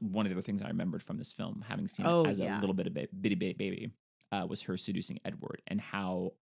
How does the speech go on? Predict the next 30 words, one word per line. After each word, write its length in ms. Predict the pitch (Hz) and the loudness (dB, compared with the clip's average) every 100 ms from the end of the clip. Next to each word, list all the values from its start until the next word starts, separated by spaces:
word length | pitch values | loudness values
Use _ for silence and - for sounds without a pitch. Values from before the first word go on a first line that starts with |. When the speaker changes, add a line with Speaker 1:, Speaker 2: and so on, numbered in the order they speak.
| _ _ _ - | _ _ _ -4
Speaker 1:
I 60 | |
was 180 | 95 92 | -2 -2
like, 100 | 80 | -6
"This 520 | - 95 90 98 - - _ - | -8 -4 -2 -2 -4 -6 _ -12
is 580 | - - - - - - _ - | -10 -8 -10 -8 -10 -12 _ -8
a 100 | 101 - - | -6 -6 -10
weird 580 | - 104 - - - - - - | -8 -6 -6 -6 -6 -8 -12 -6
thing 360 | 85 85 - - | -4 -4 -6 -8
to 160 | - - | -8 -10
be 300 | - - - | -8 -8 -6
watching," 760 | - - - - - - - - | -8 -10 -10 -12 -10 -10 -8 -6
'cause 140 | 165 | -2
I 140 | 143 127 | -2 -4
was 100 | - - | -4 -4
Speaker 2:
Yes. 160 | - | -6
Speaker 1:
probably, 280 | - - - - | -8 -8 -8 -10
like, 140 | - | -8
nine. 840 | - - - - - - - - 254 | -6 -6 -8 -12 -10 -10 -8 -4 4
I 40 | |
was 120 | 277 | 6
like, 80 | 285 | 6
Speaker 2:
<laughs> 0 | |
Like, 80 | 208 | 4
Speaker 1:
"This 380 | 180 - 160 143 | 2 0 -2 0
Speaker 2:
"What's 400 | 147 165 - - | 2 2 2 -2
Speaker 1:
is 180 | - - | -4 -4
Speaker 2:
happening?" 220 | - - 135 - - 123 - 57 - - | -4 -6 -6 -6 -8 -8 -8 -6 -6 -6
Speaker 1:
strange." 920 | - - - - - - - - - _ _ _ _ - | -6 -8 -8 -8 -8 -8 -8 -10 -12 _ _ _ _ -4
Conchata 220 | 165 214 190 | 2 2 2
Ferrell 420 | 180 180 214 | 2 0 -2